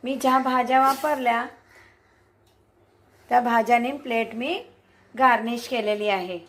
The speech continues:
पाहू शकता. कोथिंबिरीची चटणी,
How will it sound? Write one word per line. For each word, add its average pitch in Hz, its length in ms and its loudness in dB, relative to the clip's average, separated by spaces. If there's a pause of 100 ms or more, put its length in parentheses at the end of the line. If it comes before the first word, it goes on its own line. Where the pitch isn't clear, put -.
(440)
पाहू 202 220 2
शकता. 190 460 -8 (3500)
कोथिंबिरीची 202 880 0
चटणी, 220 640 -4